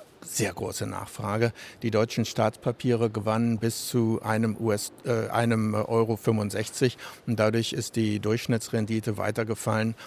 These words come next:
auf minus null Komma fünf eins Prozent, minus null Komma eins, null Komma fünf eins Prozent.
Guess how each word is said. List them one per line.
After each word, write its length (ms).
auf 160
minus 360
null 160
Komma 340
fünf 280
eins 260
Prozent, 580
minus 560
null 120
Komma 260
eins, 420
null 260
Komma 240
fünf 300
eins 180
Prozent. 460